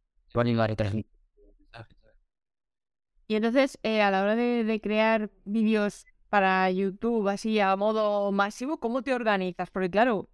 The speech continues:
Speaker 2: ahora mismo a lo mejor porque tienes la agencia y tal, pero cuando estabas tú solo, poniéndonos un poco en situación del típico creador de contenido, de, "Ay, me puede la vida", porque no s-, muchos no se dedican solamente al canal, sino que tienen otras cosas y como que les pilla un poco el toro.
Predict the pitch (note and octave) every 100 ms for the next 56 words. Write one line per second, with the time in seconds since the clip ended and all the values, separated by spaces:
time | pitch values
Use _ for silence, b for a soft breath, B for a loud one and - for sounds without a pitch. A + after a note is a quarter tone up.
0 | - - G3 A3 A#3+ B3+ B3 A#3 G#3+ B3
1 | A#3+ G3 G#3+ G#3+ A3 G#3+ A#3+ C4 C#4 B3
2 | F#3 F3+ F#3+ F#3+ F#3 A3+ C4+ - C#4 G#3+
3 | A3 A#3+ E4+ - _ _ _ _ G#3 A3
4 | A#3 A#3 A3 A#3+ A#3 G#3+ A3+ G3 G3+ G#3+
5 | A3 G#3+ G3 A3 A3+ G#3+ G3+ G3 G3 G#3
6 | G#3 G3 F#3+ F#3 G3+ G#3+ G3 F#3+ B3 C4+
7 | A3+ A#3 B3+ B3+ A#3 A#3 B3 A3 G#3 F#3
8 | G3 G3+ A3+ A3 _ _ _ _ - A3
9 | G#3+ A#3 A3+ A#3 G#3+ G#3+ G#3 G3+ - G3+
10 | G3 G3 F#3 F3+ F3+ F3+ F3 E3+ F3 G3+
11 | E4 F#3+ F#3 F3+ F#3+ F#3+ F3+ F3+ - B3
12 | C4 A#3 G3+ F#3+ F3+ F3+ - G3+ G3+ F#3+
13 | F#3+ F3+ E3+ F3+ E3